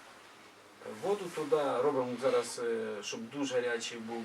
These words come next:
бо то їздити цілий час. Ну, всі умови створюємо, цих двадцять днів пашемо. Воно здається так по мелочі, а в тому місці, де ти ко-, нікого не знаєш,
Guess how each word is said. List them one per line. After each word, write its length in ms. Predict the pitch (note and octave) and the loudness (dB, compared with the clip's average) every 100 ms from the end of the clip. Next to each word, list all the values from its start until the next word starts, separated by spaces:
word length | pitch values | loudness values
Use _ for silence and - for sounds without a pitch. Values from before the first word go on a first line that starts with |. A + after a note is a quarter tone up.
| A2 | -6
бо 80 | |
то 160 | A2 A#2+ | -6 -6
їздити 480 | A#2 B2 A2+ A2+ A#2 | -6 -6 -6 -6 -6
цілий 320 | G#2+ A2+ A2+ | -6 -6 -6
час. 280 | A2 G#2+ G#2+ | -4 -4 -6
Ну, 140 | - G#3+ | -8 -8
всі 220 | - - | -6 -4
умови 400 | G#3 F3+ F3+ E3 | -2 0 4 4
створюємо, 520 | C3+ C3 C#3 D#3 A#2 A2 | 2 0 4 4 4 -4
цих 100 | A2+ | -6
двадцять 400 | A#2+ D3 C#3+ C#3 | -2 0 -2 -6
днів 200 | C#3+ C3+ | -6 -4
пашемо. 460 | B2+ B2 A2+ A2+ - - - - - | -4 -4 -6 -8 -10 -14 -20 -16 -6
Воно 180 | F#3 F3+ | -2 0
здається 380 | F3+ F#3+ F3+ | 2 2 2
так 200 | C#3 C3+ | 2 2
по 140 | - C3+ | 2 2
мелочі, 440 | C3+ B2 B2 A#2+ | 2 4 2 0
а 100 | B2 | -2
в 80 | A#2+ A#2+ | -2 0
тому 240 | D3 C#3+ | 0 2
місці, 280 | C#3+ C#3+ - - | 2 0 -4 -6
де 60 | |
ти 140 | - C#3 | -6 -6
ко-, 200 | C#3 C3 | -4 -4
нікого 380 | B2+ B2+ C3 B2 | -4 -2 -2 -2
не 60 | B2+ | -6
знаєш, 320 | A#2+ C3 A#2+ | -6 -4 -4